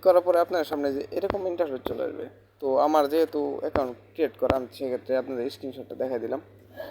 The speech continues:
আমি আগে স্ক্রিনশটটা নিয়ে রাখছিলাম। তো প্রথমত আপনাদেরকে বলি, এখানে আপনারা যারা রেফার করে ইনকাম করতে পারবেন, তাদের ভাই ভালো কথা। এখানে দেখেন, প্রতি রেফারের জন্য পাবেন একশো বিশ টাকা করে। তো রেফার আবার ই আছে, আপনি দে-, একটা জিনিস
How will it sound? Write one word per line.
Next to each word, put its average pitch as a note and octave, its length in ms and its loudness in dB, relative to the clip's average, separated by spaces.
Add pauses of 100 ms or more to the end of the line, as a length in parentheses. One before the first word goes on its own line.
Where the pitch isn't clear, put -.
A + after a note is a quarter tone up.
(100)
আমি - 160 -4
আগে C#3+ 240 2
স্ক্রিনশটটা C#3 440 -4
নিয়ে C#3 180 2
রাখছিলাম। D3 400 -2 (760)
তো C3+ 300 4 (100)
প্রথমত D#3 380 2
আপনাদেরকে D3+ 760 4
বলি, C3+ 320 -2 (500)
এখানে D#3+ 340 0
আপনারা D#3+ 600 4
যারা C3+ 380 6
রেফার D3 420 6
করে C#3+ 220 2
ইনকাম C3 300 -2
করতে A#2 260 -4
পারবেন, A#2 420 0
তাদের B2+ 240 -2
ভাই B2+ 140 2
ভালো B2 240 4
কথা। B2+ 240 -2 (120)
এখানে B2+ 380 -6
দেখেন, B2+ 320 -6 (520)
প্রতি D#3+ 220 -2
রেফারের C#3 400 4
জন্য C#3 200 0
পাবেন C3 280 0
একশো C3+ 240 -6
বিশ C3+ 300 -8
টাকা D3 180 0
করে। C3 260 2 (280)
তো C3 180 0
রেফার C#3+ 280 4
আবার D#3 300 2
ই F3+ 120 -2
আছে, C#3+ 380 0
আপনি B2+ 280 -2
দে-, A#2+ 280 -4
একটা C3 240 -2
জিনিস C3 260 -6